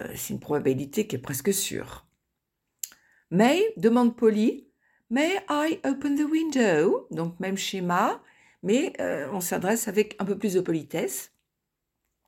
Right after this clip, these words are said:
Pour must et have to, l'obligation,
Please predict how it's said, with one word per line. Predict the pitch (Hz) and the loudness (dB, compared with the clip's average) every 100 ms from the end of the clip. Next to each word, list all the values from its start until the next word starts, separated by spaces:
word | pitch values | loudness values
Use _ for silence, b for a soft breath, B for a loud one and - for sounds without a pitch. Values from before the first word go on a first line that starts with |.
| _ _ _ _ - B B B B _ | _ _ _ _ -20 B B B B _
Pour | 262 262 | 2 4
must | 269 262 - - | 6 4 2 -2
et | - | -2
have | 226 214 175 - | 0 -2 -4 -4
to, | 214 190 | -2 0
l'obligation, | 165 151 170 156 160 - 247 392 | 0 -2 0 0 0 -2 -2 -4